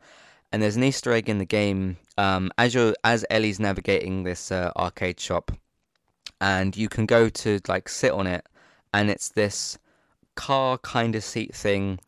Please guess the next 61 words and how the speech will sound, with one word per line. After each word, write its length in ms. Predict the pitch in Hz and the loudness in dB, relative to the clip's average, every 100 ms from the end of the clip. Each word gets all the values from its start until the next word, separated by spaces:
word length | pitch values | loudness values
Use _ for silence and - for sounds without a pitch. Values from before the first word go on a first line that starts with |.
| - | -6
with 220 | 101 - | -6 -2
Jak 300 | 113 110 - | -2 -2 -2
X 320 | 110 113 - | -4 -2 -6
on 100 | 113 | -8
the 60 | 107 | -8
side. 420 | - 117 131 156 _ _ _ _ _ _ | -2 0 0 -2 _ _ _ _ _ _
So 140 | - | -2
that, 140 | 98 - - | 0 0 -2
that's 200 | 110 - | -2 -2
kind 160 | 117 | 0
of 80 | 110 | 2
a, 260 | 113 110 - | 2 2 0
so 140 | 113 | -2
it's 100 | 104 | 0
like 140 | 104 | -2
a 40 | 104 | -2
little 160 | 98 | 0
nod 220 | 98 98 - | 0 -2 -4
to 120 | 95 | -4
their, 320 | 98 95 92 | -2 0 0
uh, 140 | 90 | -2
their, 160 | 87 92 | -2 -4
their 140 | 98 90 | -4 -4
racing 320 | 90 - 110 | -4 -4 -4
game, 260 | 110 117 - | -2 -4 -6
which 220 | 113 107 120 | -12 -8 -8
is, 200 | 110 - | -8 -12
which 140 | - | -14
is 60 | - | -8
kinda 200 | 123 113 | -8 -2
cool. 200 | 135 - - - | -4 -4 -12 -4
I 60 | 123 | 2
mean, 160 | 127 156 | 4 4
when 120 | 175 | 0
people 240 | 165 143 | -2 -2
think 180 | 151 123 | -2 -4
of 120 | 107 | 2
racing 280 | 113 113 110 | 2 2 -2
games 240 | 104 104 | -2 -2
and 80 | 98 | -2
Naughty 240 | 101 85 90 | -2 -2 -2
Dog, 300 | 90 90 - | -2 -4 -8
they 100 | 98 | -8
think 180 | 92 107 | -6 -6
of 100 | 90 | -4
Crash 200 | 98 92 | -6 -6
Team 220 | - 90 | -6 -4
Racing 400 | 90 92 - 87 - _ - | -4 -4 -6 -10 -12 _ -8
most 200 | 90 90 | -6 -4
of 80 | 90 | -6
the 60 | |
time, 180 | 92 92 | -4 -4
and 100 | 87 | -2
not, 180 | 90 - - | -4 -4 0
not, 160 | 123 | 2
not 260 | 127 139 123 | 4 4 4
really 240 | 131 123 | 2 4
many 220 | 113 110 101 | 2 0 -2
people 280 | 107 95 | -4 -6
talk 180 | 90 90 | -8 -10
about 300 | - 82 - | -6 -4 -6